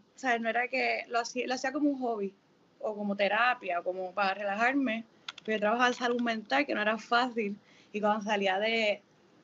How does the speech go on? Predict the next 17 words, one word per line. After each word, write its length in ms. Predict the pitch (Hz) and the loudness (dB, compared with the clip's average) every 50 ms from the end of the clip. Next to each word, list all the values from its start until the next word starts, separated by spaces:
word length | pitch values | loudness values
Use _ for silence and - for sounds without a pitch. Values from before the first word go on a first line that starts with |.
| _ - | _ -8
¿verdad? 260 | 208 214 220 240 294 311 | -6 -4 0 2 2 2
de 60 | 294 | 2
trabajar, 440 | 269 240 226 233 262 302 339 349 - | 2 2 2 2 2 0 0 0 2
pues 120 | 311 277 | 2 2
me 120 | 254 226 | 2 2
gustaba 320 | 220 220 214 - 214 202 208 | 0 -2 -2 -2 0 0 0
pintar 420 | 233 247 233 220 208 226 220 214 | 0 -2 -4 -4 -2 -2 0 0
a 80 | 202 196 | 0 0
veces, 720 | 208 226 247 262 262 269 262 - - 233 220 214 196 - - | 0 0 0 0 0 -2 -4 -4 -4 -4 -4 -4 -4 -4 -6
etcétera. 380 | 202 185 - 180 175 175 175 - _ _ - - - - - - - - - _ - | -6 -6 -6 -6 -6 -8 -8 -12 _ _ -20 -20 -20 -20 -20 -20 -20 -20 -20 _ -2
Y 100 | - 262 | 0 0
entonces, 480 | 262 269 - 339 339 294 - 302 294 294 - | 0 2 2 2 2 2 4 2 2 2 2
pues, 280 | - 240 226 226 226 226 - _ _ - | 0 0 2 2 2 0 -6 _ _ -10
pa-, 120 | - - - - | -10 -8 -8 -6
un, 280 | 240 233 247 247 - 302 254 254 | -4 -2 -2 -2 -2 -4 -4 -4
una 180 | 262 247 277 311 | -2 -2 0 0
vez, 260 | 320 285 247 247 262 | 2 2 2 0 0